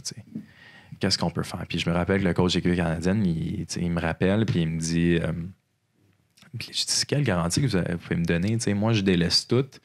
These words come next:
je m'en vais là-dedans. » Puis je me souviens, euh, il m'avait répondu, « Ah, mais t'en fais pas, tu sais, t'en fais pas avec ça, tu sais, euh, si tu performes mal, nan, nan, on est une équipe de développement, on va,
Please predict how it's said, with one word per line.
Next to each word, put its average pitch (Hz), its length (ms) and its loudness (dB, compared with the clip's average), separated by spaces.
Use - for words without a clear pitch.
je - 140 -2
m'en 85 60 2
vais 92 100 4
là-dedans. » 87 220 0
Puis - 80 -6
je 90 100 0
me 92 60 4
souviens, 107 480 4
euh, 85 240 6
il 85 80 4
m'avait 85 240 4
répondu, « 85 560 2
Ah, 90 80 4
mais 85 140 2
t'en 101 160 0
fais 98 160 -2
pas, 87 200 -2
tu - 100 -8
sais, 87 100 -2
t'en 107 160 -4
fais 98 120 -2
pas 95 160 -2
avec 85 220 0
ça, 85 300 2
tu - 80 -8
sais, 87 80 -2
euh, 85 60 -2
si - 160 -2
tu - 80 -4
performes 92 440 -2
mal, 85 280 0
nan, 85 240 0
nan, 85 80 -4
on 90 80 0
est 87 120 0
une 90 120 2
équipe 95 220 2
de 98 100 4
développement, 87 800 2
on 87 40 4
va, 87 120 4